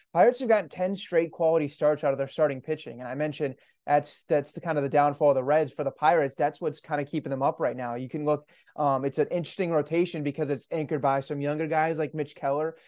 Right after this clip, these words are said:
who we've seen take that step forward, uh, 'cause he struggled since he came up a couple years ago. Um, Roansy Contreras had a quality start last night. Those two at the top contributing to the quality starts. And then in the middle of the back, it's like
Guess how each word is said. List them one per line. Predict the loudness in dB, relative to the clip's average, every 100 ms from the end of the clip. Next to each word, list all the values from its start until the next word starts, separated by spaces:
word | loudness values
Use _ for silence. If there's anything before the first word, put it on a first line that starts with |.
| _
who | 0
we've | 2 0
seen | -4 -4
take | -2 -2
that | -2 -4
step | -2 -2 -2
forward, | 0 4 4 4
uh, | 2 0
'cause | -8
he | -10
struggled | -6 0 2 0 -4
since | -10
he | -12
came | -6 -4
up | -2 -4
a |
couple | -4 -4 -2
years | -4 -4
ago. | -4 -2 -2 -4 -16 -4
Um, | -2 0
Roansy | 0 0 -2
Contreras | -6 -4 2 2 2
had | -2
a | -4
quality | 2 2 2 0
start | 0 0
last | 0 -4 -4
night. | -4 -2 -4 _ _ 4
Those | 4 4
two | 0
at | -2
the | 0
top | 4 4 4
contributing | -4 -4 -4 -2
to | -4
the |
quality | 0 2 4 2
starts. | 2 0 2
And | 0
then | 0 -2
in | -4
the | -2
middle | 2 4
of | 4
the |
back, | 4 4 2
it's | -4 -4
like | 0 0